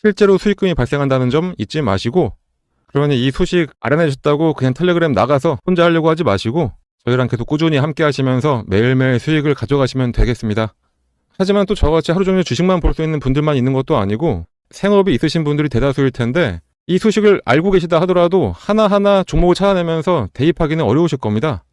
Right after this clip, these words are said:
그런 분들은 이 소식을 이용하고 각 종목의 기술적, 기본적 분석을 더해서 종목도 저희가 추천을 해드리고 있습니다. 직접 하기 어려우신 분들은 그냥 저희가 추천해드리는 종목 매수해서 수익만 가져가시면 되겠습니다.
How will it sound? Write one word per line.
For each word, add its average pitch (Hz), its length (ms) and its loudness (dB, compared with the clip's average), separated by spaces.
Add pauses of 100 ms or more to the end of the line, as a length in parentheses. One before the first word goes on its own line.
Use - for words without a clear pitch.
(640)
그런 170 200 -2
분들은 160 520 0
이 143 160 2
소식을 180 400 0
이용하고 139 580 2 (200)
각 - 200 -8
종목의 143 420 2
기술적, 160 640 0
기본적 156 520 -2
분석을 135 420 0
더해서 113 640 0
종목도 139 420 0
저희가 113 320 0
추천을 180 440 -2
해드리고 185 280 0
있습니다. 98 400 -2 (500)
직접 - 280 -2
하기 180 100 4
어려우신 170 400 4
분들은 151 320 0
그냥 143 240 0
저희가 135 480 0
추천해드리는 160 580 -2
종목 120 280 -2
매수해서 117 560 0
수익만 175 400 -2
가져가시면 127 500 -2
되겠습니다. 110 540 -2